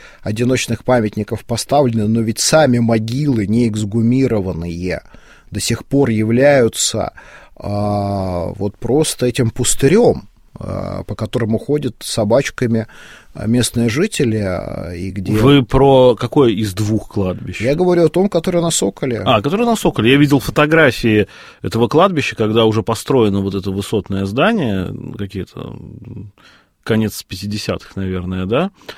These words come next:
Speaker 2: А, и там во дворе этого здания, где сейчас детская площадка, просто могилы. То есть вот у людей вместо детской площадки, а, и газончика кладбище.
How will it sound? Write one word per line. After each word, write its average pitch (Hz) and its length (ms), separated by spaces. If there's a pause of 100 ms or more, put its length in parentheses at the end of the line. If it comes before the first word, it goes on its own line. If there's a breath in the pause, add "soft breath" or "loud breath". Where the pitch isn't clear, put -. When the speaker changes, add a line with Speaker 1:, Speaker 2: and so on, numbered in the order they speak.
(240 loud breath)
Speaker 2:
А, 101 440
и 101 80
там 131 540
во 120 220
дворе 131 380
этого 98 260
здания, 214 320
где 139 100
сейчас 113 200
детская 104 340
площадка, - 500
просто - 240
могилы. 110 520 (240)
То 110 80
есть - 120 (200 loud breath)
вот 113 160
у 151 80
людей 143 360
вместо 117 320
детской 117 300
площадки, 120 600 (380 loud breath)
а, 104 580
и 110 120
газончика 123 640
кладбище. 101 680